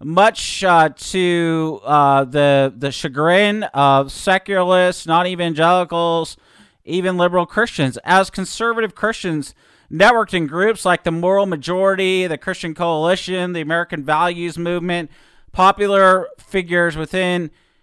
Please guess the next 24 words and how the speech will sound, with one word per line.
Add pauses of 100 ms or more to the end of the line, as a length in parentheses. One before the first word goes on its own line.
(100)
uh,
liberal
Christianity,
they,
they
felt
undermined
and
belittled
and
disenfranchised, (380)
and
they
deemed
their
faith
to
have
been
hijacked
by
the
religious
right.